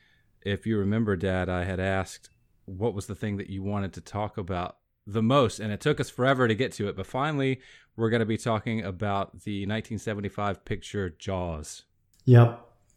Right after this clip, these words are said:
Speaker 2: I'm looking forward to it.
Speaker 1: There's not really a whole lot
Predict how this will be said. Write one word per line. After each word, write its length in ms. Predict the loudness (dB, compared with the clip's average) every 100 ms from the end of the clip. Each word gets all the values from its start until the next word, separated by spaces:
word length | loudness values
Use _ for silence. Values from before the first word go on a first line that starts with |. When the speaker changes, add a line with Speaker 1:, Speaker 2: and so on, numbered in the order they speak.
| 2
Speaker 2:
I'm 80 | 8
looking 220 | 10 8
forward 320 | 10 10 10
to 180 | 8 4
it. 260 | 4 -4 -18 _ _ _ -6
Speaker 1:
There's 220 | -6 -4
not 240 | -6 -6
really 260 | -4 -2 -2
a 100 | -4
whole 400 | -8 -6 -6 -4
lot 520 | -4 -4 -6 -12